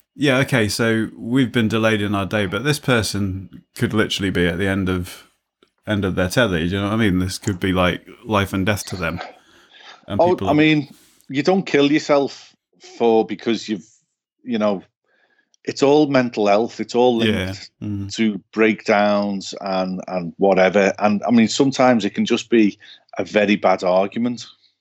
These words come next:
Speaker 1: Yeah, yeah.
Speaker 2: And people just go out and kill themselves. And I've been involved in two. Um, the first one, I had three months off. He with, was still alive.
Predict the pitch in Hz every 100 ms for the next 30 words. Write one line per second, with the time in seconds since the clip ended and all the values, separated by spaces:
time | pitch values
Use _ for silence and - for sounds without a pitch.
0 | _ 135 135 131 - 120 120 117 110 _
1 | _ _ _ _ 104 98 120 113 107 98
2 | - 95 90 104 123 117 - _ _ _
3 | - 104 98 120 117 131 127 131 - -
4 | _ - 104 107 104 _ - - _ -
5 | 104 - 147 143 113 113 117 - 104 -
6 | - 107 101 92 _ _ _ 98 95 95
7 | 87 - 120 117 113 - 110 104 98 -
8 | - 104 101 98 92 95 87 - - -
9 | _ _ _ _ - 107 110 107 104 -
10 | 62 110 98 107 113 98 - - 98 92
11 | 90 87 85 90 87 -